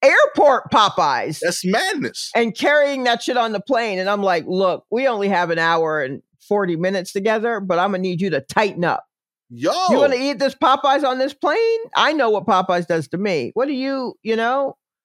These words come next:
Speaker 1: Yeah, I feel like you should just be eating bread until it's
Speaker 2: Yeah.
Speaker 1: until it, until you land.
Speaker 2: Straight up, like
Speaker 1: Also, what a long flight. Yeah, but you're right.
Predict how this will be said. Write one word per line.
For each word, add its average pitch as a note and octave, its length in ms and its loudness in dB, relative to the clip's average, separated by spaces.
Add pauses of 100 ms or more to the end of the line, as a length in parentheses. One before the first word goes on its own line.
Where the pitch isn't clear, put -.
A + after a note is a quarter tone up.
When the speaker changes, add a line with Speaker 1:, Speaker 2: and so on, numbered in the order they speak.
(800)
Speaker 1:
Yeah, A3 400 2
I A3+ 180 0
feel C#4+ 240 -2
like C#4 200 0
you B3+ 100 -4
should A#3+ 180 -8
just A#3+ 200 -4
be A#3 80 -4
eating G#3 340 -2
bread D#3+ 500 0 (260)
until F3+ 340 0
it's G4 360 0
Speaker 2:
Yeah. D#3 140 0 (400)
Speaker 1:
until C4+ 340 0
it, C#4 140 0 (140)
until D#4 140 2
you D4 140 0
land. A#3+ 640 -2 (480)
Speaker 2:
Straight A3+ 400 -2
up, D4 300 -2
like C3 260 0
Speaker 1:
Also, C#4+ 400 2
what C4+ 260 0
a D4 60 0
long G#3+ 560 0
flight. - 440 -4
Yeah, F3 380 0 (100)
but G3 280 -2
you're A#3+ 160 -2
right. E3 280 -2